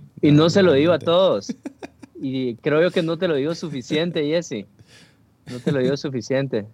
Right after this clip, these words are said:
Speaker 1: Sos admirable.
Speaker 2: No, tú
Speaker 1: ¿Oíste?
Speaker 2: también, vato. Muchas gracias.
Speaker 1: Seguí haciendo lo que haces. Seguí y, y, bueno,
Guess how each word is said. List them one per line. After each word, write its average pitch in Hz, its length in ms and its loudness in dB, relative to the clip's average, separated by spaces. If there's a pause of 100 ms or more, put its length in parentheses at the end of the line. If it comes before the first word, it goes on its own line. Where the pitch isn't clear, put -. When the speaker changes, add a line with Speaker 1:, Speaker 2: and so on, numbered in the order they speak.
(120)
Speaker 1:
Sos 127 220 -4
admirable. 123 600 2 (140)
Speaker 2:
No, 101 400 -8
tú 110 80 -8
Speaker 1:
¿Oíste? 113 140 -4
Speaker 2:
también, 101 260 -4
vato. 90 300 -12 (340)
Muchas 110 320 -10
gracias. 95 240 -8
Speaker 1:
Seguí 117 140 2
haciendo 143 320 2
lo 147 140 4
que 135 100 2
haces. 123 480 0 (380)
Seguí 120 480 0 (160)
y, 123 100 -4 (180)
y, 98 460 -4 (1040)
bueno, 107 240 -4